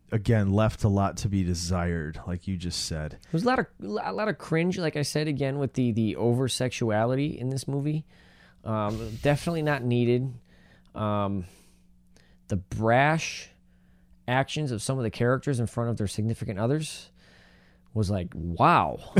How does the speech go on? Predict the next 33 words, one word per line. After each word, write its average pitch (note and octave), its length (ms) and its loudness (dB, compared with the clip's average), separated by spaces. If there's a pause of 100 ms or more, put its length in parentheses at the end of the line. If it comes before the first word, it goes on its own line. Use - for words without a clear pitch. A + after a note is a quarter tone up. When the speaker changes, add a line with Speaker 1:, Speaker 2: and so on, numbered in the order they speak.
Speaker 1:
<laughs> - 220 10
Speaker 2:
okay. C3 360 8
Speaker 1:
They C3+ 100 8
don't C3+ 180 10
give A2+ 140 8
a G#2+ 80 6
shit. C3+ 340 4 (480)
Speaker 2:
Um, A#2+ 420 2
but B2 120 -4
yeah. G#2+ 240 0 (580)
Speaker 1:
Weird, G#2+ 440 8
right? G#2 320 2
Speaker 2:
Yeah. A#2 360 -2 (600)
Speaker 1:
Yeah, C#3 200 12
dude, B2+ 200 12
I C3 80 12
don't C3+ 140 12
know. C3 220 12
Like, G2+ 340 4
um, A2 340 4 (1000)
oh F#2+ 360 0
man, F2+ 460 -4
like F2 240 -8
the - 80 2
th-, - 220 -8
like - 140 0
stuff - 360 -2
like G#2 220 2
what G2+ 100 2
happened G2 400 2
to G2 100 0
the E2 80 0
mom F2 540 2